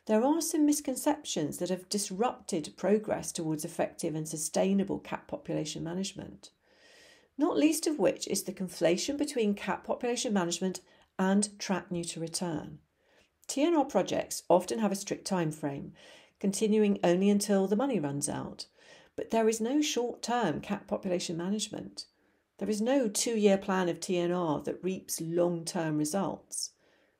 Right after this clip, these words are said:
T N R, after all, is just a tool, one of many, within a cat population management programme.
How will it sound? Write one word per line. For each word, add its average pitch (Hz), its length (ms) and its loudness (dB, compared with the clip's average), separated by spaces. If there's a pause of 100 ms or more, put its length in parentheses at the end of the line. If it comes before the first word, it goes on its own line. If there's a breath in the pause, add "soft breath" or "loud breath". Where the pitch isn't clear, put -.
(120)
T 208 180 0
N 285 160 4
R, 226 220 2
after 220 300 -2
all, 208 220 4
is 165 160 -4
just - 520 -6
a 196 60 -2
tool, 208 560 -6 (400 loud breath)
one 214 240 2
of 214 160 -2
many, 208 520 0 (300 soft breath)
within 185 480 2
a - 60 -8
cat - 260 -6
population 165 460 -6
management 156 340 -6
programme. - 640 -8